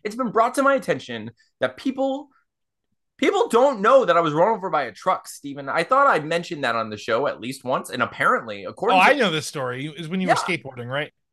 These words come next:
Speaker 1: Yeah, so, so, okay, so, uh, according to Levi, who has recently gone through, thankfully, our entire catalog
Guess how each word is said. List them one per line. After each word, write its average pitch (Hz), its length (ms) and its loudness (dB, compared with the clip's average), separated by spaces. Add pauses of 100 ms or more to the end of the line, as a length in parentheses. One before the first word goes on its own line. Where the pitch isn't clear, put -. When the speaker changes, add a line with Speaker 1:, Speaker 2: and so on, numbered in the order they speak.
(120)
Speaker 1:
Yeah, 254 300 2
so, 196 380 -2
so, 214 380 0 (100)
okay, 139 260 -2
so, 165 400 -8 (380)
uh, 175 120 4
according 233 320 2
to 254 60 0
Levi, 131 340 0
who 156 100 -8
has 185 160 -8 (160)
recently 269 520 -2
gone 185 260 0
through, 147 260 -4
thankfully, 123 600 -4
our 135 220 2
entire 170 540 0
catalog 123 640 -4